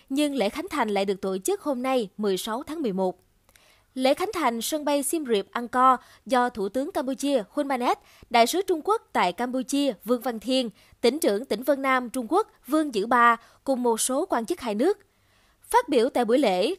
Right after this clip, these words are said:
Thủ tướng Hun Manet cho biết sân bay cũ nằm quá gần các ngôi đền thuộc quần thể di tích Angkor Wat, làm dấy lên lo ngại những chuyến bay sẽ ảnh hưởng đến phần móng của ngôi đền.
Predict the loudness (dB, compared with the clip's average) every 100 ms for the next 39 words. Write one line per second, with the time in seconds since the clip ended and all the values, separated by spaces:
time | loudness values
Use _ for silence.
0 | -2 -2 0 -2 -2 -4 -2 0 0 0
1 | -4 0 0 -2 _ _ -12 -4 0 0
2 | 2 0 0 -2 -4 -6 -4 -4 -2 0
3 | 0 -2 -6 0 2 4 2 0 -4 -4
4 | -2 -4 -4 -6 -4 -2 -4 -4 -4 -2
5 | 0 2 0 _ -20 -18 0 2 2 2
6 | 0 2 0 -2 -2 -2 -2 -2 -6 -4
7 | 0 2 2 0 _ -10 -2 -2 0 -2
8 | -2 0 -2 -2 -4 -2 -4 -4 -4 -2
9 | 0 0 0